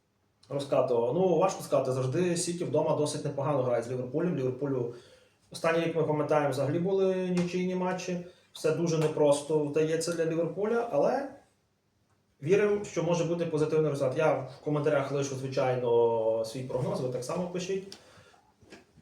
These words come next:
Ліверпуль зіграв з Астон Віллою до два, це, напевно, прекрасно знаєте. Не змогли втримати перемогу.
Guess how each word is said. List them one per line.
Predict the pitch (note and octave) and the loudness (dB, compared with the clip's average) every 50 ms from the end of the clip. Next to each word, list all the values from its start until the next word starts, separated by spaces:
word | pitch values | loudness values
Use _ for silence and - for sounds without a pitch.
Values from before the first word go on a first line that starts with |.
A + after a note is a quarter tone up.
| - | -4
Ліверпуль | D3+ D#3+ E3+ F3+ F3 F3 F3 G3+ A#3 B3+ B3+ C4 - - - - _ _ _ - - | 0 4 4 4 4 2 0 2 2 2 2 0 -6 -12 -14 -20 _ _ _ -14 -12
зіграв | B2+ B2+ E3 D#3 F3+ F#3 F3+ | -4 -2 0 4 4 4 4
з | |
Астон | F3 E3+ F3 E3+ | 2 0 0 2
Віллою | E3+ E3 D#3+ D#3 | 2 4 4 4
до | D3+ D#3 | 4 4
два, | D#3 D#3 D#3 D3+ D3+ D3+ | 4 6 6 6 6 4
це, | D3 D3 D#3 D3 | 4 2 2 2
напевно, | D3 C#3+ C#3 D3 D3 C#3+ C#3+ C#3+ C#3 | 4 2 2 2 2 2 4 2 0
прекрасно | C3+ C3+ D3 D3 - D3+ C#3+ C#3 C#3+ C#3+ C3+ | 0 0 -2 0 2 4 2 2 2 0 -2
знаєте. | C#3+ D3+ D#3+ E3+ E3 F3 F3+ F3+ F3+ F3 - - _ _ _ _ _ _ _ - | -2 0 0 0 0 0 0 0 -2 -4 -10 -16 _ _ _ _ _ _ _ -4
Не | C#3+ D#3 D#3+ E3+ E3 | -2 2 4 6 6
змогли | E3 E3+ E3+ D#3+ D#3+ D#3 D#3 | 6 4 2 4 6 4 4
втримати | D#3 - D3+ D3 D3 C#3+ D3+ C#3+ | 4 4 2 0 0 2 0 0
перемогу. | C#3+ C#3 B2+ C3+ - F#3+ A3+ A3+ G#3 A3 G#3+ G3+ - - | 2 2 2 2 2 0 0 0 0 0 -2 -4 -6 -12